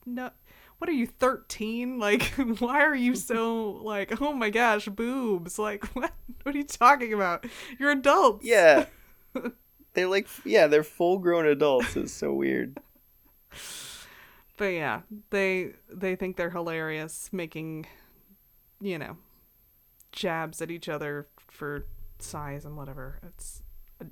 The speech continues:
Speaker 1: super <laughs> annoying.
Speaker 2: I'm
Speaker 1: Uh,
Speaker 2: surprised they didn't go for, like, a,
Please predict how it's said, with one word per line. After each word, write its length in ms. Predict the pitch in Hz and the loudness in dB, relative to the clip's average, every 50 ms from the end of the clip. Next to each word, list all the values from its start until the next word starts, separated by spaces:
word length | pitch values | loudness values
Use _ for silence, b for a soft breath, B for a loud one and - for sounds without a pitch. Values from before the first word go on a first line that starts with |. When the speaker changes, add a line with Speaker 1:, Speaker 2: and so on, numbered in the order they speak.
| - 185 | -16 -16
Speaker 1:
super 400 | 190 - - - 208 185 - - | -14 -14 -12 -10 -10 -10 -10 -12
<laughs> 20 | 175 | -12
annoying. 480 | 170 - - - 180 - - - 220 - _ _ _ _ _ _ _ _ _ B B B B B B B B B B B B B B B B B B B B _ _ - | -10 -12 -12 -12 -14 -14 -16 -18 -20 -20 _ _ _ _ _ _ _ _ _ B B B B B B B B B B B B B B B B B B B B _ _ -14
Speaker 2:
I'm 200 | - 208 208 196 | -10 -8 -6 -6
Speaker 1:
Uh, 60 | - | -4
Speaker 2:
surprised 380 | 190 196 196 - - 147 139 135 | -4 -4 -4 0 0 0 0 0
they 80 | 139 131 | -2 -2
didn't 200 | 123 123 120 - | -2 -4 -2 0
go 120 | 127 123 | 0 0
for, 240 | 120 - - 135 127 | 0 0 2 4 4
like, 200 | 120 120 - - | 4 2 2 0
a, 340 | 120 117 117 120 113 - | 2 2 2 0 -2 -6